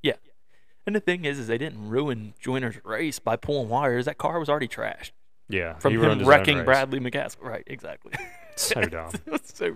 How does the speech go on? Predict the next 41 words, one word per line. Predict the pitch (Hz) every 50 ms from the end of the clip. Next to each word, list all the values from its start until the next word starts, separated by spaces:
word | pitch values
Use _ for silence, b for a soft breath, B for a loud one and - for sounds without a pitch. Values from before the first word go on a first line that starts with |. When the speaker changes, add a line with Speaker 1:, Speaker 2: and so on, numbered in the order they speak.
| -
Speaker 1:
funny. | - 127 120 123 85 - - - B B B B B B B B
I | - - -
was | - 151 151
like, | 135 135 135 131 120
"Damn." | 151 - - 370 370 269 190 147 131 139 139 127 - - - - - - - -
And | 165 175
Speaker 2:
Yeah. | 170 160
Speaker 1:
all, | 160 160
because | - 190 160 180 180 175
all | 180 185 180
you | 165
see | - - 151 151
is | 139 123
this | 123 113
guy | 120 127 120 104 113 120
just | 107 85 107 - - -
jump | 147 139 151 156 123 120 120 120
in. | 104 90 95 -
I'm | 95
like, | 87 87 - - 160
"What | 165 208 269 - -
the | 147 127 123 120 107 -
hell? | - - - -
Oh, | - 175 196 247 247 190 127 - - - - - -
oh." | - - 277 349 392 381 - - - - - - - -
Speaker 2:
Yeah. | - 101 95 90 87 87
Speaker 1:
Everybody's | 127 147 170 160 175 170 175 175
like, | 185 196
"That's | - 247 247 254 - - - -
Joyner." | - 269 262 - 269 262 254 254 247 220 - -
<laughs> | - - 196 -
I'm | - 160 160 113
like, | 156 143 135
Speaker 2:
<laughs> | 127
Speaker 1:
"Damn, | 120 240 262 262 254 247 240 226 208 180 175
this | 202 226 -
is | 180 127
getting | 123 110 107 - -
crazy." | - - 143 185 220 180 - - - - - - b b b b b b b b -
Speaker 2:
Yeah. | 104 90 85 82 82 85 - - - - - - - - - - - - -
Speaker 1:
Yeah. | 113 107 82